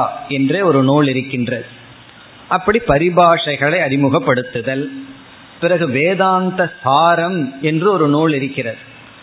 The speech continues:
அதில் ஆரம்பத்திலிருந்து கடைசி வரை படிப்படியாக பேசப்பட்டிருக்கின்றது.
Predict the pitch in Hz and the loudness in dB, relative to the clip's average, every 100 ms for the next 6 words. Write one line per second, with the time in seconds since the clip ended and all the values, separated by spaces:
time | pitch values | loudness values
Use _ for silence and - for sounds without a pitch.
0 | - - 127 151 208 220 - 117 143 180 | -20 -4 -2 0 0 -2 -2 2 4 4
1 | 190 196 190 190 190 170 165 165 175 202 | 4 2 2 0 0 -2 0 0 0 0
2 | 226 135 131 180 180 185 160 143 175 196 | 0 0 0 -2 -4 -4 0 0 0 0
3 | 131 131 180 - 180 175 175 175 175 226 | 0 0 -2 0 0 2 2 2 2 -2
4 | 151 135 170 170 127 143 131 - 135 127 | -4 -4 -4 -2 -4 -4 -6 -4 -2 -2
5 | 113 | -4